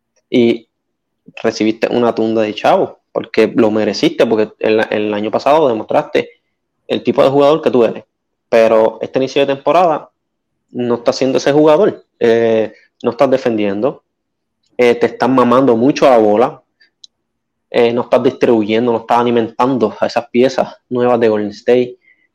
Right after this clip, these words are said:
So que, eh, está teniendo un problema él, por mencionar un nombre,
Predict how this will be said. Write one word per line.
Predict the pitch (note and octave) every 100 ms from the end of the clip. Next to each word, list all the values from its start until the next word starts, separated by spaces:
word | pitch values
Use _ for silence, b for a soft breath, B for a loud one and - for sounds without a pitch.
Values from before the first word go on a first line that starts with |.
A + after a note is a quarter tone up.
| _ _
So | - - A#2+ A2+
que, | G#2+ G#2+ G#2 G#2 G#2 _ _ _ _ _ _ _ _ _ _ _ _
eh, | C3 B2+ A#2+ A2+ A2 A2 A2 A2 A2+ -
está | - A2 A2+
teniendo | C3 C3+
un | C3+
problema | - C3 A#2+ A2+ A2 A2 G#2+ A2
él, | - A#2+ A#2+ - _ _
por | A#2
mencionar | A2+ G#2+ A2 A2
un | B2+ C3+
nombre, | C#3 B2 A#2 A#2